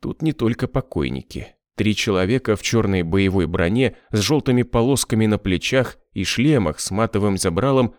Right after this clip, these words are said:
за которым не видно лица. Императорская тайная полиция, дигерины. Из-за брони невозможно определить возраст и даже пол.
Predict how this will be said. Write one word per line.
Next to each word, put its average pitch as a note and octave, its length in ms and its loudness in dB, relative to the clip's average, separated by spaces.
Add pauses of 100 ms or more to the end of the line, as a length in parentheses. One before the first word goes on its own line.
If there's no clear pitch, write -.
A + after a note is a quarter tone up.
(140)
за A#2 160 -2
которым A#2 440 2
не A#2 100 4
видно G2+ 280 2
лица. - 480 -2 (500)
Императорская D3+ 840 2
тайная D3 480 2
полиция, C#3+ 800 0 (100)
дигерины. G#2 800 0 (260)
Из-за F#2 320 -2
брони G#2 520 2 (200)
невозможно B2+ 560 2
определить C3 680 0
возраст A2+ 680 -2
и E2+ 80 -6
даже G#2 300 0
пол. D2 460 -6